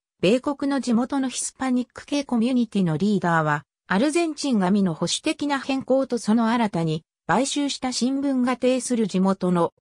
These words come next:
ヒスパニック系コミュニティとの接点の欠如を理由に、この買収に批判的である。新経営陣は、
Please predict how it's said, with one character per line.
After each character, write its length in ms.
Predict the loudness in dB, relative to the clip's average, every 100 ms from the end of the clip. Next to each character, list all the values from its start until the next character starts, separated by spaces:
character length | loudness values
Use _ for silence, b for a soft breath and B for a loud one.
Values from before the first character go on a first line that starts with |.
| _
ヒ 200 | -4 -2
ス 100 | -2
パ 160 | -2
ニ 140 | -2 -4
ッ 20 |
ク 140 | -12 -4
系 240 | -2 0
コ 160 | -2 -2
ミ 180 | 0
ュ 60 | 0
ニ 160 | -2 -4
テ 80 |
ィ 60 | -6
と 120 | -2
の 120 | -2
接 160 | 0 -4
点 340 | -2 0 0
の 80 | 0
欠 320 | -2 -4 -2
如 180 | 0 0
を 100 | 0
理 120 | 0
由 200 | 0 2
に、 280 | 4 2 0 _ _
こ 120 | -2
の 140 | 0 0
買 200 | 0 -2
収 280 | -2 0 0
に 120 | 0
批 160 | -2
判 240 | -2 -2 -2
的 260 | -4 -4
で 140 | -2 0
あ 100 | -2
る。 160 | -4 -10 _ _ _ _ _ _
新 300 | -2 -2 -2
経 140 | -2
営 300 | 0 2 2
陣 260 | 2 0 2
は、 220 | 0 -2